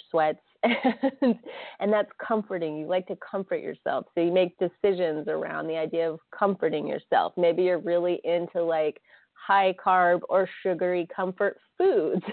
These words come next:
<laughs> Um, and there is some comfort in that. That is for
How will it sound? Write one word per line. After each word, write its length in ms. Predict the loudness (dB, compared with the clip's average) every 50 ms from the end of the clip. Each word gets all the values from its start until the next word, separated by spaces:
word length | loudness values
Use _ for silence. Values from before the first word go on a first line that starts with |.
| -2 -2
<laughs> 300 | -2 0 0 -4 -4 -4 _ -20 -20 -18 -18 -18 -20 -20 -18 -6 -2
Um, 420 | 0 0 0 0 -2 -4 -10 -12 -16 _ _ 0 2
and 260 | 4 4 4 2 0 _
there 320 | -4 0 4 4 4 4 2
is 220 | 0 -4 -4 -4 _ -4
some 180 | -4 -2 -2 -4
comfort 400 | -4 -4 -6 -4 -2 -4 -4 -4
in 140 | -4 -6 -8
that. 160 | -10 -14 -14 _ 0
That 180 | 0 2 2 0
is 100 | -4 -8 _
for 120 | -6 -6